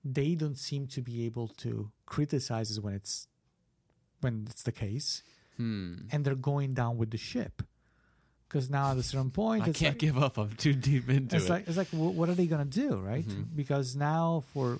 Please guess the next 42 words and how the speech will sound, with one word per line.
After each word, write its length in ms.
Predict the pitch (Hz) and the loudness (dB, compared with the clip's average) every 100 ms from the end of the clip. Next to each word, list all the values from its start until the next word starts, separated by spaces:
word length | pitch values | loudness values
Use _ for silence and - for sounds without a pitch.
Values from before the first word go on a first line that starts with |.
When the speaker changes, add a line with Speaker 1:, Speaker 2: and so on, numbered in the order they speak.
| 147 | -8
Speaker 1:
for 300 | 151 151 139 131 - - | -8 -2 -2 -4 -12 -4
years 380 | 170 196 190 135 | 2 4 4 2
they've 180 | 131 117 | 0 0
been 160 | 120 | -4
saying, 460 | 110 127 123 120 117 _ _ _ - _ _ _ | -2 0 0 0 -4 _ _ _ -20 _ _ _
"Well, 200 | 139 113 | -2 -2
this 200 | 107 131 | 0 0
is 80 | 135 | 2
the 60 | 123 | 2
way 140 | 110 101 | 2 0
to 120 | 117 | 0
go. 460 | 127 165 107 131 - _ - | 0 0 0 -2 -6 _ -6
This 140 | 123 | -6
is 80 | 120 | -2
the 80 | 120 | 0
only 200 | 110 107 | 0 0
way 240 | 110 110 | 0 -2
in 120 | 101 101 | -2 -4
which 180 | 107 - | -6 -6
we 60 | |
can 140 | 120 120 | -4 0
do 100 | 180 | 2
this." 220 | 151 - - | 2 -2 -4
And 180 | 156 160 - | -4 -4 -2
again, 340 | 131 107 107 | 0 0 -4
to 100 | - | -10
be 140 | 131 131 | -4 -4
fair, 320 | - 147 139 _ _ _ - | 0 -2 -2 _ _ _ -14
they're 120 | 147 | -6
not 240 | 156 143 | -6 -4
saying, 500 | - 131 123 123 117 - _ _ - | -6 -4 -4 -4 -6 -10 _ _ -4
not 160 | 131 120 | -2 2
all 160 | 120 | 2
of 120 | 117 110 | 2 0
them, 260 | 117 113 | -2 -4
and 140 | 113 113 | -6 -4
they're 100 | 123 120 | -2 -2
not 100 | 110 | -4
saying 440 | - 117 110 107 | -4 -4 -4 -4
that, 400 | 104 95 95 - - _ _ - - - - | -4 -6 -6 -12 -20 _ _ -20 -20 -20 -8
you 120 | 107 | -6
know, 280 | 92 87 | -4 -6